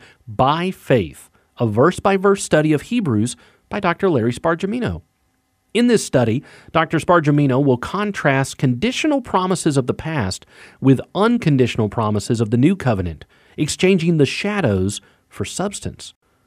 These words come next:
He examines the just shall live by faith and addresses profound aspects of faith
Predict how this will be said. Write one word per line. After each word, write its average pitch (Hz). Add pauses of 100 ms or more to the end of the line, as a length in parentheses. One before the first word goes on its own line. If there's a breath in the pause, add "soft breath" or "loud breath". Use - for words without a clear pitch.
(340)
He 202
examines 160
the 123
just 165
shall 143
live 131
by 113
faith - (420 loud breath)
and 170
addresses 160
profound 240 (140)
aspects 143
of 117
faith 131